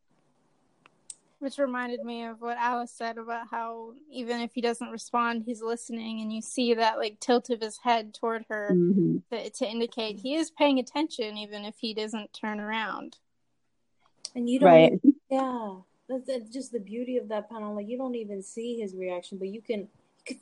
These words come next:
Speaker 3: feel it off the page. I could, I could totally feel, I mean, he was, I feel like he was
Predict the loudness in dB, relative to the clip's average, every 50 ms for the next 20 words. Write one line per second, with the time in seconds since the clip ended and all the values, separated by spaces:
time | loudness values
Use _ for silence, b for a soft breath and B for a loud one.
0 | -10 _ -6 -4 -2 -2 -2 -2 -2 -4 -4 -6 -8 -12 -14 -12 -12 -10 -8 -8
1 | -8 -10 -10 -12 -12 -12 -14 -14 -16 -20 _ _ _ _ _ _ _ -4 -4 -2
2 | 2 4 4 6 6 4 2 0 -2 -2 -4 -4 -4 -4 -6 -10 -8 -8 -6 -4
3 | -2 -4 -4 -4 -8 -16 _ _ _ _ _ _ _ _ _ -14 -12 -12 -12 -10
4 | _ -8 -6 -6 -6 -8 -10 -10 -10 -10 -10 -10 -12 -14